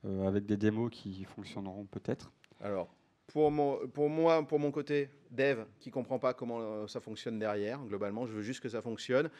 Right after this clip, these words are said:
Speaker 2: Euh, les entrées, c'est je fais une, euh, je fais un post ou un get ou un put ou un delete, euh, un delete. Euh, et il se débrouille et me renvoie une payload de ce que je veux,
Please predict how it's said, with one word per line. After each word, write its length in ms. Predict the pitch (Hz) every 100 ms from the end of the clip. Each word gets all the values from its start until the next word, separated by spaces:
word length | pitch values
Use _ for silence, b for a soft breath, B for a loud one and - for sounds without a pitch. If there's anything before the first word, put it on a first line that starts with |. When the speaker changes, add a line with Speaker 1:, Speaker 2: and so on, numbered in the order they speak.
| B B B
Speaker 2:
Euh, 200 | 107 107
les 200 | 107 120
entrées, 280 | 120 - 127
c'est 180 | 135 120
je 160 | - -
fais 260 | 113 110
une, 100 | 104
euh, 920 | 104 101 101 95 95 92 90 87 87 85
je 80 | -
fais 100 | 110
un 100 | 101
post 360 | 101 104 -
ou 60 | 101
un 120 | 95
get 220 | 92 95 -
ou 80 | 92
un 60 | 85
put 200 | - 90 -
ou 60 |
un 40 | 87
delete, 440 | 85 92 - - _ b b b b b
euh, 680 | - 87 85 85 82 80 80
un 80 | 92
delete. 400 | 85 85 85 - B B B B
Euh, 320 | 92 90 87 78
et 100 | 107
il 40 |
se 60 | 98
débrouille 340 | 104 107 120
et 40 | 104
me 60 |
renvoie 280 | 104 104 110
une 100 | 110
payload 320 | - 104 107
de 80 | 101
ce 80 | -
que 100 | 107
je 120 | 90
veux, 120 | 87